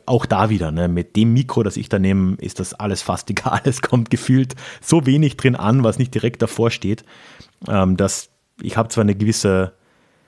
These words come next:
ein bisschen weniger Flair vielleicht drin als in einem schönen Mikro mit, äh, als in einem schönen Studio mit einem, äh, teuren oder, äh,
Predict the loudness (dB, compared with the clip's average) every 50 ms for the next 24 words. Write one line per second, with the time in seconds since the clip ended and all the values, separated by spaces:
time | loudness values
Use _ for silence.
0 | _ _ _ _ _ _ -8 -4 -2 0 2 2 4 4 4 4 4 4 2 2
1 | 2 4 4 4 2 0 -2 -2 -2 2 2 4 4 2 2 0 0 0 0 0
2 | -2 -2 0 2 2 2 2 0 0 -2 -4 -2 -2 0 0 0 0 0 0 0
3 | 0 0 -2 -2 -4 -6 -8 -10 -6 -2 0 2 4 4 4 2 2 0 -2 -2
4 | 0 0 0 0 -2 -4 -6 -6 -4 -4 -4 -4 -6 -8 -8 -6 -2 0 2 2
5 | 2 0 0 2 2 2 2 2 0 0 2 4 4 2 2 0 0 0 0 2
6 | 2 0 -2 -4 -6 -8 -6 -2 0 0 2 2 0 -2 -2 -4 -6 -6 -6 -4
7 | -4 -4 -4 -4 -4 -4 -6 -6 -6 -6 -6 -8 -8